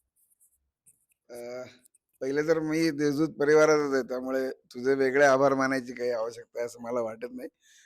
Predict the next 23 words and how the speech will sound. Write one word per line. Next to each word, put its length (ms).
अ, 400
ग्रंथ 180
तुमच्या 340
दारीच्या 260
निमित्ताने 500
खूप 240
फिरणं 260
झालं. 220
अ, 60
मला 220
असं 180
वाटतं 260
की 120
माझं, 560
अ, 380
संचित 380
काय 160
आहे, 140
तर 160
मी 140
माणसं 380
वाचत 220
गेलो 540